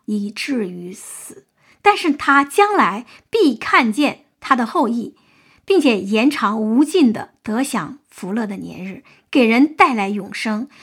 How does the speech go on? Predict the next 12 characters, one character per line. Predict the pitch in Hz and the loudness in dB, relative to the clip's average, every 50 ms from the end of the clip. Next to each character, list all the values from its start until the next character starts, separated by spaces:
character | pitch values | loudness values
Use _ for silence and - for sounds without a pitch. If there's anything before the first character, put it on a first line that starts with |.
| - - _ | -20 -20 _
给 | - 285 277 262 | 0 2 2 2
很 | - - - 294 262 254 | 0 2 2 4 4 4
多 | 247 392 415 427 | 4 4 4 4
人 | 392 294 214 185 180 190 - - _ - _ _ | 4 4 0 -2 -4 -8 -12 -16 _ -20 _ _
因 | - 285 302 311 302 247 | 4 6 6 6 6 4
着 | 220 202 185 - | 2 -2 -4 -2
认 | - 370 427 381 | 2 4 6 6
识 | 294 - 262 208 | 4 2 -2 -4
他 | - - 233 226 226 - - - | -4 -2 -2 0 0 -2 -2 -2
而 | 233 233 240 | 2 4 4
能 | 233 214 214 | 4 2 2
够 | 233 262 247 185 180 - | 2 2 2 0 -2 -6